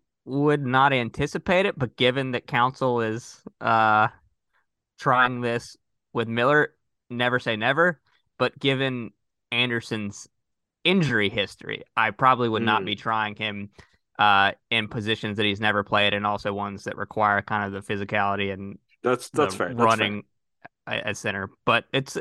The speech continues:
Speaker 1: it's something worth, I mean, uh, it popping into your, to your brain in a kind of disaster scenario, it does make sense when you think about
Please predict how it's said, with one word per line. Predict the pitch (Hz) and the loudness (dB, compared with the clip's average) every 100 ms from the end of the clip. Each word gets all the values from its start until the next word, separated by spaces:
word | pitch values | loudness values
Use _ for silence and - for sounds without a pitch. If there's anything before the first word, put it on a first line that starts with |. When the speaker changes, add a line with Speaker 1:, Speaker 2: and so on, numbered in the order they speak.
| - | -4
Speaker 1:
it's | 135 131 | -2 0
something | - 180 180 160 117 | 2 0 2 -2 2
worth, | 123 131 - _ _ | 2 2 -2 _ _
I | 113 | -4
mean, | 110 101 | -4 -6
uh, | 110 - - 110 - - | -10 -12 -18 -20 -10 0
it | 147 | 0
popping | 160 151 135 | 4 2 4
into | 131 120 | -2 -2
your, | 113 110 _ - | -2 -4 _ -8
to | 123 | -2
your | 107 | 0
brain | 104 113 104 92 _ _ _ _ | 4 4 2 -2 _ _ _ _
in | 113 | -2
a | 107 98 98 _ _ - | 0 0 -6 _ _ -6
kind | 101 95 | -6 -6
of | _ | _
disaster | 113 117 104 107 | -2 0 0 -4
scenario, | - 104 101 95 | -6 -4 -4 -6
it | 101 120 | -10 -2
does | 110 107 | -2 -2
make | 104 101 | -4 -4
sense | 107 101 | -6 -8
when | 101 | -8
you | 98 | -8
think | 101 95 | -6 -6
about | 98 98 | -4 -4